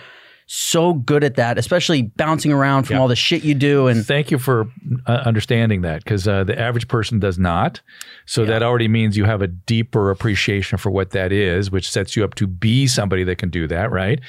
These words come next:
Speaker 1: Wow.
Speaker 2: A-, and, uh, you're recovering, right?
Speaker 1: Yeah.
Speaker 2: Yeah. So you've been the object of that kind of scrutiny, right? You know what it is to have somebody really pay attention to you.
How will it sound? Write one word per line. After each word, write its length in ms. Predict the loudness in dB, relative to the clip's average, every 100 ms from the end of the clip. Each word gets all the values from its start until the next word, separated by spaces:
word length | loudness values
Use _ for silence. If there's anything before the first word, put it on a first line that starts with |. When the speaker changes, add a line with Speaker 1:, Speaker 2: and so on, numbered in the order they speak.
| -18 -20 -10
Speaker 1:
Wow. 240 | -4 -2 -2
Speaker 2:
A-, 20 |
and, 300 | -2 -2 -4
uh, 120 | -4 -4
you're 300 | -2 -4 -4
recovering, 480 | -6 -2 -2 -2 -2
right? 320 | -2 -2 -2 -6
Speaker 1:
Yeah. 220 | -6 -6 -4
Speaker 2:
Yeah. 180 | -4 -4
So 140 | -2 0
you've 200 | 0 0
been 160 | 2
the 140 | 2 0
object 640 | -2 -2 0 0 -2 -2
of 80 | -2
that 180 | -2 -2
kind 160 | -2
of 80 | -2
scrutiny, 580 | -2 -2 0 0 0 -2 _ -6
right? 340 | -2 0 0
You 80 | 2
know 160 | 2 2
what 100 | 2
it 60 |
is 100 | 0
to 140 | 0 0
have 160 | 0
somebody 240 | 0 0 0
really 380 | 0 0 0 0
pay 220 | 0 -2
attention 440 | 0 0 0 -2
to 120 | -2 0
you. 180 | 0